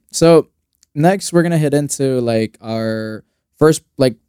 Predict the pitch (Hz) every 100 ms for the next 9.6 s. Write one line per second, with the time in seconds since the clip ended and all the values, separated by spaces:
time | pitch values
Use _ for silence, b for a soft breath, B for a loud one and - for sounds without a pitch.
0 | _ _ - 175 170 - 165 151 143 139
1 | 131 135 127 139 127 120 123 123 120 110
2 | 110 - 135 139 151 143 123 127 117 117
3 | 113 - 139 160 147 139 120 107 110 117
4 | 117 110 113 113 113 110 104 117 101 104
5 | 110 123 127 110 120 147 185 - 120 117
6 | 113 110 _ _ _ _ 123 127 120 120
7 | 120 113 113 113 113 110 107 101 - -
8 | 101 101 _ 117 131 123 127 120 117 110
9 | 110 107 - 110 - 107